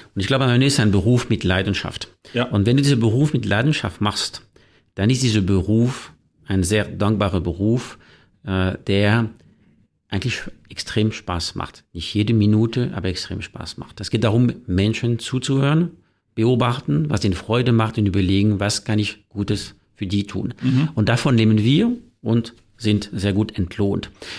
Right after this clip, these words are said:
Speaker 1: Und wenn jemand dafür keine Leidenschaft entwickeln soll,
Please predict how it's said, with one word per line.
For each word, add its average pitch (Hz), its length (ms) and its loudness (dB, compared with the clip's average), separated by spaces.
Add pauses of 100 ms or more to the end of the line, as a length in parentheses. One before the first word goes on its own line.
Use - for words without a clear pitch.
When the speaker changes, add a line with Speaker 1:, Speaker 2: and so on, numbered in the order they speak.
(120)
Speaker 1:
Und 104 180 2
wenn 131 160 4
jemand 135 480 2 (760)
dafür 117 600 0 (380)
keine 107 260 2
Leidenschaft 120 460 2
entwickeln 90 360 -2
soll, - 320 -10